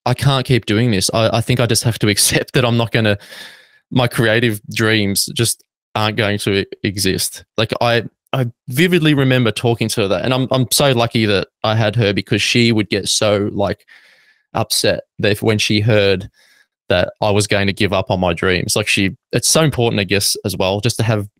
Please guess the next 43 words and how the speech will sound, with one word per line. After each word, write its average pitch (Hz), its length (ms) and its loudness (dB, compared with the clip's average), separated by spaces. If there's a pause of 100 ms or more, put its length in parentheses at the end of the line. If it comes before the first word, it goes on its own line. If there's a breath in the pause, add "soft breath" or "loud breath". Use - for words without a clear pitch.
(120)
you 113 80 0
know, 104 120 0
family 101 500 -2
and 95 120 -2
friends 101 360 0
or 101 60 2
your 92 80 0
partner 92 380 -2
around 95 280 0
you 90 200 -2
to, - 260 0
to - 160 -2
really 104 240 2
believe 92 400 -2
in 120 80 2
you 151 200 4
and 107 320 -2
have 127 220 0
those 113 240 0
people 107 480 -2 (800)
that, 180 240 0
that 156 120 2
know 131 200 4
your 143 200 4
potential 104 640 -2
and 104 100 0
just 107 220 -2
won't 110 260 0
stop - 400 -2 (880)
to - 100 -2
push - 300 2
you 107 120 2
in 101 100 2
that 95 180 -2
right 101 200 0
direction. 95 500 -2 (1000 loud breath)
And 127 360 0 (180)
she 131 200 2
was 110 100 2
that 104 160 0
person, 113 520 0
always 107 420 2
saying, 101 320 0